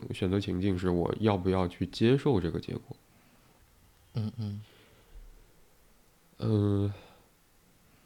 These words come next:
Speaker 1: 我刚才突然会冒出来一个疑惑：为什么这是第一个出现的选择情境？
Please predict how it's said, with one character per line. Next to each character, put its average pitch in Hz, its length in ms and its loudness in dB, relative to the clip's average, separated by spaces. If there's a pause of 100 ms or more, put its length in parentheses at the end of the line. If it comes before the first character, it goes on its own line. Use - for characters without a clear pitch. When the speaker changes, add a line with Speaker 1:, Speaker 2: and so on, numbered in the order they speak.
(920)
Speaker 1:
我 127 120 0
刚 160 120 4
才 160 120 4
突 160 180 -2
然 156 160 4
会 160 80 2
冒 151 240 2
出 117 140 -2
来 117 40 0
一 117 120 0
个 110 160 2
疑 98 240 2
惑： 120 240 2
为 147 180 2
什 110 100 -4
么 113 80 0
这 127 160 0
是 117 120 0
第 135 360 2
一 175 80 4
个 160 220 4
出 101 240 0
现 92 180 0
的 87 120 2
选 80 260 -4
择 85 100 -4
情 - 220 -8
境？ - 180 -10